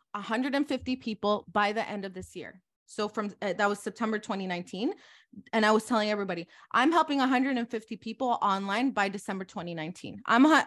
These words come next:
uh, guys, I'm helping everybody." People would get tired of me hearing it over and over again. When, when I would get one person be like, uh, one, uh, one out of a hundred and fifty, when I would get ten, ten out of a hundred and fifty,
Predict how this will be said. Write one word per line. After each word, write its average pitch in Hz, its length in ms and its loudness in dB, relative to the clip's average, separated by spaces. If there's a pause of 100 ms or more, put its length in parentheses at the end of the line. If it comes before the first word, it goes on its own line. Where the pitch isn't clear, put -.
uh, 196 200 2 (200)
guys, 269 340 6
I'm 269 140 4
helping 262 300 0 (180)
everybody." 262 800 4 (100)
People 302 260 -2
would 320 120 -4
get 285 160 -6
tired 285 300 0
of 254 60 -4
me 262 100 -2
hearing 262 280 -4
it 175 100 -12 (280)
over 294 260 2
and 294 100 2
over 302 200 0
again. 226 200 -2 (180)
When, 233 280 2
when 247 160 4
I 269 140 6
would 320 180 0
get 285 200 2
one 294 240 0
person 285 440 -4
be 240 160 -10
like, 247 200 -8 (720)
uh, 214 280 4
one, 277 340 2 (120)
uh, 185 120 -4 (140)
one 269 260 2
out 302 140 2
of 262 100 -2 (360)
a 240 80 -2
hundred 277 340 0
and 262 160 -4
fifty, - 440 -10 (160)
when 220 140 0
I 240 60 6
would 254 140 2
get 254 180 -2
ten, 196 380 -2 (140)
ten 311 300 0 (180)
out 254 160 4
of 254 100 0
a 247 80 2
hundred 262 240 -2
and 247 160 -4
fifty, 190 300 -8